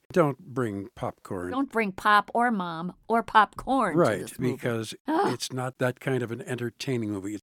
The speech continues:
Speaker 2: Well, you've said that five times, so now I want to know, why is it a masterpiece?
Speaker 1: It's a masterpiece because of how brilliantly it is done.
Speaker 2: What aspect?
Speaker 1: I'm talking about the cinematography. I'm talking about the visual setups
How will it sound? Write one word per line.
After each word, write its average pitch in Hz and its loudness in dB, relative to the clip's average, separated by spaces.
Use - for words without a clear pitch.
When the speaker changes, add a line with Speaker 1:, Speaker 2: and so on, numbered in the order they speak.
Speaker 2:
Well, 233 -4
you've 277 -2
said 277 0
that - -6
five 208 2
times, 240 -10
so 220 -8
now 262 2
I 233 4
want 220 0
to 220 -8
know, 220 -4
why 247 0
is 349 -2
it 320 -2
a 294 -2
masterpiece? 349 2
Speaker 1:
It's 359 2
a 151 -2
masterpiece 151 -4
because 131 -6
of 123 -6
how 127 -4
brilliantly 110 2
it 123 -6
is 117 -6
done. 156 -4
Speaker 2:
What 269 2
aspect? 254 0
Speaker 1:
I'm 151 0
talking 175 2
about 113 -4
the 113 -10
cinematography. 117 -4
I'm 104 -6
talking 120 -4
about 107 -8
the 101 -8
visual 135 2
setups - -2